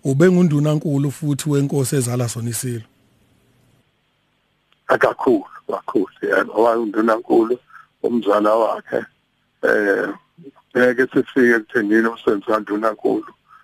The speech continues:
Speaker 1: Mm.
Speaker 2: kodwa, eh, undunankulu uyisiseko lesimangalisayo, nensika, eh, yombuso, nensika yesizwe.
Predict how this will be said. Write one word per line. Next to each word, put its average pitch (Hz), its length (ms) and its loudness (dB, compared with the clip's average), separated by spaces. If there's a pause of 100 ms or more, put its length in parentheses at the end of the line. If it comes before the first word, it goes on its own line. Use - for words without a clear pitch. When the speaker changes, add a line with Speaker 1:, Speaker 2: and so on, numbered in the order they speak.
(180)
Speaker 1:
Mm. 131 120 -4
Speaker 2:
kodwa, 117 560 2 (200)
eh, 117 200 0 (100)
undunankulu 117 960 2 (680)
uyisiseko 120 600 0
lesimangalisayo, 101 1300 -2 (600)
nensika, 104 840 0 (840)
eh, 98 520 2
yombuso, 104 720 0 (100)
nensika - 720 -2
yesizwe. 95 760 0